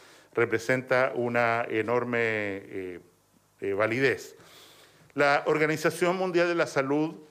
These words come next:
se enfrenta a, eh, iniciativas muy diversas en distintos países. Yo quiero reiterar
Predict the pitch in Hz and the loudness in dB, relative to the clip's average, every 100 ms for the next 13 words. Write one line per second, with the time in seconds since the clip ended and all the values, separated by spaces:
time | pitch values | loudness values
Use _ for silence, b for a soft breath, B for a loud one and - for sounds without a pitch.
0 | b b b b _ _ _ _ - - | b b b b _ _ _ _ -20 -2
1 | 147 135 - 147 165 175 170 180 180 - | 2 2 0 2 2 2 0 2 2 2
2 | 143 147 165 165 - - _ 117 113 131 | 2 4 2 -2 -8 -20 _ -4 -4 -4
3 | 160 165 165 156 147 175 190 151 180 175 | 0 0 2 0 0 0 0 0 -4 -2
4 | 151 170 202 - 127 104 - - - - | 0 2 0 -4 -2 -2 -4 -12 -14 -20
5 | _ b b b - 127 123 123 147 143 | _ b b b -6 -4 -4 -4 -2 -2
6 | 139 120 107 92 101 - _ B B B | 0 0 0 -2 -10 -12 _ B B B
7 | B 123 151 165 165 151 151 151 131 139 | B -2 2 4 4 2 -2 0 2 4
8 | 160 190 | 2 -2